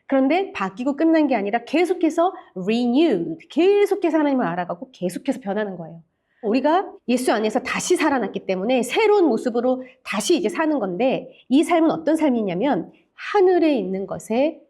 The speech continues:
마음을 두라"라고 오늘 골로새서 삼 장에서 이야기해요. 하늘에 속한 것을 생각하고 이 땅의 것에 마음을 두지 말라. 이 마음과 이 생각을 지키라는 거예요. 그러려면은 이,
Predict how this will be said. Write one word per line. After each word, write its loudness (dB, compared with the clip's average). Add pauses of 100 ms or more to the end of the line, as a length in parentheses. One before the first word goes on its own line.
(120)
마음을 -8
두라"라고 -8
오늘 -4 (280)
골로새서 -6
삼 0
장에서 -2
이야기해요. -8 (300)
하늘에 4
속한 2
것을 -2 (200)
생각하고 0 (300)
이 2
땅의 2
것에 2
마음을 2
두지 -4
말라. -8 (240)
이 4
마음과 0
이 -2
생각을 0
지키라는 -2
거예요. -8 (240)
그러려면은 2
이, -12